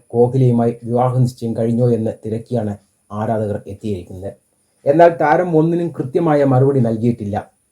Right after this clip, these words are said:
മുന്നോട്ട് സന്തോഷത്തിലും സമാധാനത്തിലും ജീവിക്കാൻ ബാലയ്ക്ക് ആശംസകൾ നേർന്നും ചിലർ എത്തിയിട്ടുണ്ട്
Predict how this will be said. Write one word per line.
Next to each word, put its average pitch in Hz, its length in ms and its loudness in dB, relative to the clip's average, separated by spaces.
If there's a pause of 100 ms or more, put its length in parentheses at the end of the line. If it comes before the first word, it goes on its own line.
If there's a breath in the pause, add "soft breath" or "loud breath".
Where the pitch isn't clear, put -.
(180)
മുന്നോട്ട് 123 540 2 (220)
സന്തോഷത്തിലും 131 640 2
സമാധാനത്തിലും 131 720 2
ജീവിക്കാൻ 117 440 0
ബാലയ്ക്ക് 117 540 -2
ആശംസകൾ 127 500 -4
നേർന്നും 107 420 -4 (100)
ചിലർ 104 280 -8
എത്തിയിട്ടുണ്ട് 104 580 -10